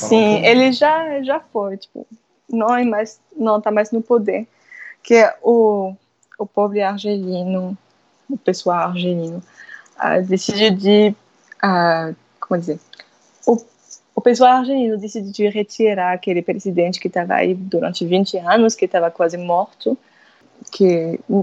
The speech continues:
Speaker 1: realmente ele não controlava mais o país, que ele tava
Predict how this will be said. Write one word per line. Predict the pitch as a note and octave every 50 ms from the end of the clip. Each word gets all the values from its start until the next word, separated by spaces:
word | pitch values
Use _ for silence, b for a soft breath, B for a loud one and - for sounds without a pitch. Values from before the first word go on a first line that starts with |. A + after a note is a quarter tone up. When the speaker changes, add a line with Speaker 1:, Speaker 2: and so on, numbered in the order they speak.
| - -
Speaker 1:
realmente | G3+ G3+ A#3+ C#4 D#4+ E4+ D4 C4+ - - C4
ele | B3+ B3 B3 B3 B3 A#3+
não | A#3+ A#3 A#3+ B3+
controlava | - B3 B3 - A#3+ A#3+ A#3+ A#3 A#3 A3+ G#3+
mais | A3 G#3+ G#3 A3 A3
o | B3
país, | - - C4+ C4 A#3 G#3+ G#3+ -
que | - G#3+
ele | G3
tava | - G3+ F#3+ F#3 F#3 F#3 F3+